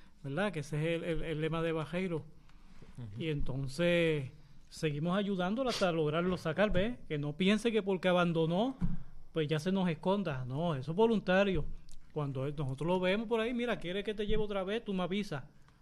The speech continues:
Speaker 1: ¿Verdad? Porque no es, eh, la palabra dice voluntario.
Speaker 2: Yo,
Speaker 1: Pero
Speaker 2: yo
Speaker 1: que no piense que se le cierra las puertas.
Speaker 2: Claro.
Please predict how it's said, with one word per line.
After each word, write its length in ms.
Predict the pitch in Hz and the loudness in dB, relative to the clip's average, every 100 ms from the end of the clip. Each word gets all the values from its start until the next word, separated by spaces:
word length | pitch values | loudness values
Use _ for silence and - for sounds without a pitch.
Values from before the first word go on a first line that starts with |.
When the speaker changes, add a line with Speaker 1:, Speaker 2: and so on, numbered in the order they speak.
| - - | -20 -16
Speaker 1:
¿Verdad? 180 | 131 151 | -8 -2
Porque 180 | - 165 | 2 4
no 180 | 135 139 | 4 0
es, 280 | 160 160 - | -2 -4 -6
eh, 320 | 143 143 - 156 | -10 -10 -10 -8
la 80 | 139 | -4
palabra 320 | 147 160 175 | -2 0 0
dice 140 | 185 | -2
voluntario. 720 | 143 170 175 151 175 175 147 - | -4 -2 -2 0 0 0 -2 -2
Speaker 2:
Yo, 160 | 113 95 - 202 | -2 -4 -6 -2
Speaker 1:
Pero 180 | 156 | 0
Speaker 2:
yo 40 | 147 | 0
Speaker 1:
que 120 | 143 | -2
no 280 | 139 180 190 | 0 -2 2
piense 340 | 196 214 220 | 2 2 0
que 100 | 185 | 0
se 120 | 160 | 0
le 80 | 151 | 0
cierra 280 | 151 151 180 | 0 0 2
las 120 | 165 | 0
puertas. 400 | - 147 151 135 | 0 -2 -2 -8
Speaker 2:
Claro. 340 | 107 98 110 | -6 -6 -6